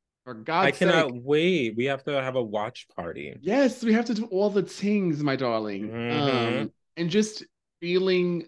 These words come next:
Speaker 1: that, and I loved this process. It was so fun. It was supposed to be a small little thing and ended up growing to a much bigger thing. So I'm very
Speaker 2: Mm-hmm.
Speaker 1: grateful. But it felt like this weight of, like, okay, this is, like, the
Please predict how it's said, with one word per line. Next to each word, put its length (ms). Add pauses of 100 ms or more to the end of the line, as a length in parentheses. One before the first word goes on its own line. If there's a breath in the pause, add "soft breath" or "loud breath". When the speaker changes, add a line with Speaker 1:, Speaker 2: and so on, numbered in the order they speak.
Speaker 1:
that, 500 (840)
and 100
I 80
loved 520
this 200
process. 480
It 60
was 140
so 320
fun. 380
It 160
was 120
supposed 240
to 40
be 140
a 40
small 280
little 180
thing 200
and 80
ended 160
up 100
growing 200
to 120
a 20
much 220
bigger 160
thing. 180
So 140
I'm 140
very 200
Speaker 2:
Mm-hmm. 80
Speaker 1:
grateful. 500 (520)
But 400
it 260
felt 240
like 220
this 200
weight 440
of, 180
like, 300
okay, 580 (760)
this 400
is, 460
like, 480
the 480